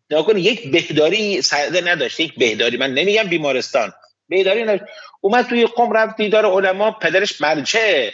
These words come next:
شیعیان زیدی یمن بود، جدن در جد اینا حاکم یمن بودن. اونجا نسلشون به آدم ابوالبشر می‌رسه. نسبنامه شما آقای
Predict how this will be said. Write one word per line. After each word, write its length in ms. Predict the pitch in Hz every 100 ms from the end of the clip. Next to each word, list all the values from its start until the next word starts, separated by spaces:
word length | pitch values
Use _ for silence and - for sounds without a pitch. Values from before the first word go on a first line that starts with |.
| - _ _
شیعیان 680 | - 156 156 147 175 185
زیدی 420 | 143 139 139 143 170
یمن 420 | 143 127 151 180
بود، 200 | 170 131
جدن 380 | 143 185 170 151
در 160 | 123
جد 220 | 113 151 -
اینا 180 | 135 180
حاکم 380 | 202 196 170
یمن 380 | 233 196 190 180
بودن. 360 | 160 165 151 113
اونجا 240 | 110 135 180 - _ _
نسلشون 440 | 151 208 190 196 165
به 60 |
آدم 280 | 156 123 127
ابوالبشر 600 | 139 139 131 117 139 165
می‌رسه. 400 | 185 175 160 127 - _ _ -
نسبنامه 680 | 139 170 143 143 143 185
شما 180 | 170 170
آقای 400 | 151 139 165 170